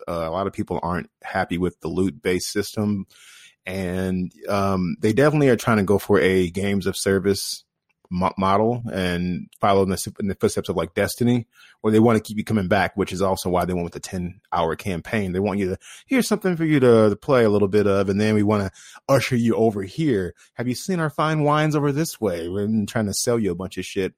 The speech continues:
cosmetics and things of that nature, which they want, they want this game to go on for a while, but I don't think it has the legs for that. At least not yet, anyway. Um,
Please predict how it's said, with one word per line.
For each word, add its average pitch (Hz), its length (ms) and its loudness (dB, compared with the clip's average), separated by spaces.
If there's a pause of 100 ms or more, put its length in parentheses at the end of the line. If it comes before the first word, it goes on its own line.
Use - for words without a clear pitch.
(380)
cosmetics 101 680 -4
and 90 180 -6
things 98 200 -4
of 92 80 -4
that 98 180 2
nature, 92 320 -2
which 95 240 -2 (360)
they 123 80 2
want, 123 200 2
they 127 60 6
want 131 200 2
this 104 120 -6
game 117 200 4
to 107 80 4
go 101 160 4
on 104 180 2
for 87 220 -4
a 82 60 0
while, 98 520 2
but 95 160 -2
I 78 100 2
don't 113 200 2
think - 200 -4
it 80 80 -4
has 90 260 -8
the 85 100 -6
legs 87 320 -6
for 80 140 -8
that. 78 260 -10 (400)
At 107 60 -2
least 113 180 4
not 95 180 0
yet, 90 260 2
anyway. 80 460 -4
Um, 90 440 -4